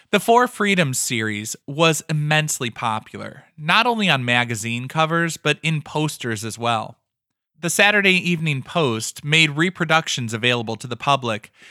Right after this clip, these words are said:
and they got over twenty-five thousand orders. Now, while twenty-five thousand orders seems pretty good, the real big order came from the Office of War Information,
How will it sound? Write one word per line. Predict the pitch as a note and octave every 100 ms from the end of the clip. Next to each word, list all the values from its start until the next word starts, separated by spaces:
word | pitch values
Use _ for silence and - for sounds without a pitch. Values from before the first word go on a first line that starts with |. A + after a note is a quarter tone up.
| - -
and | E3+
they | A3+
got | G#3 G#3 G#3+ -
over | D#3+ D3+
twenty-five | - - E3+ F3 F#3+ F3 E3+ F3 E3+
thousand | _ C3+ C3 B2+ A#2+ A#2+ A#2+ -
orders. | B2 A#2 A2 A2 - - - _ _ _ _ _ _ _ _ _ -
Now, | D3+ D3 C#3+ - - -
while | D3+
twenty-five | - F3+ E3 D3 D3 C3+
thousand | - C#3 C3+ C3 B2
orders | A2+ B2 D#3 E3+ -
seems | - G#3 F#3 -
pretty | _ - C#4+ C#3 -
good, | D#3 C#3+ G#2+ - _ _ _ _ _ _ _ _ _ _ -
the | C#3+
real | C3 F#3+ G3+
big | B2+ - D#3+ G3 C#3
order | A2+ G#2 G#2+
came | - C#3 A#2+ A2+ A2+ -
from | - F3 D#3+ D#3 _ -
the | D#3 -
Office | D#3 F#3+ - G3 -
of | B2
War | A#2+ C#3 D3+ D3
Information, | B2+ C3+ A#2+ A#2+ C3 - G#2 G#2 A#2+